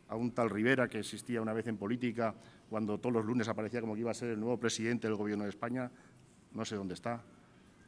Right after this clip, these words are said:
¿Recordáis el famoso sorpaso que nos iba a dar Unidas Podemos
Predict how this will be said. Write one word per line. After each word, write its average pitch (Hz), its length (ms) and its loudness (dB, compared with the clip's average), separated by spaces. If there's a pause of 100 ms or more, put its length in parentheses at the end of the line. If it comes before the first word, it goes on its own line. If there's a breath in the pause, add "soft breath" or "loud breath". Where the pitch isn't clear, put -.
(120)
¿Recordáis 110 800 4
el 120 80 0
famoso 127 360 4
sorpaso 127 640 6 (720 loud breath)
que 110 60 -4
nos 104 200 -2
iba 117 200 6
a 113 40 6
dar 120 300 8
Unidas 113 340 0
Podemos 117 440 0